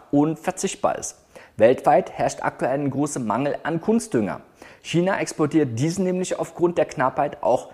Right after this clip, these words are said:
nicht mehr ins Ausland. Und als die russische Regierung letztes Jahr ein zweimonatiges Ausfuhrverbot verhängt, explodierte die Preise nach oben.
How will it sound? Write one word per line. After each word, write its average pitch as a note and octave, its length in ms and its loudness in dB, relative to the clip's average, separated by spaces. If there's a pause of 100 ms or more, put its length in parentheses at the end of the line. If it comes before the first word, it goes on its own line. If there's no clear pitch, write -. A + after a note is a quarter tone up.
(160)
nicht C#3+ 340 0
mehr A#2 240 2
ins C#3+ 160 -4
Ausland. D#3+ 480 0 (460)
Und C#3+ 240 -2
als B2+ 240 0
die D3 80 2
russische C3+ 500 -2
Regierung D3+ 460 2
letztes A#2+ 340 2
Jahr A2 340 4
ein G#2 200 -2
zweimonatiges G2 1120 -2
Ausfuhrverbot A#2+ 840 0
verhängt, B2 500 -4
explodierte A#2 720 0 (280)
die F3+ 200 -4
Preise - 360 -8
nach D#3 220 -2
oben. F3 260 6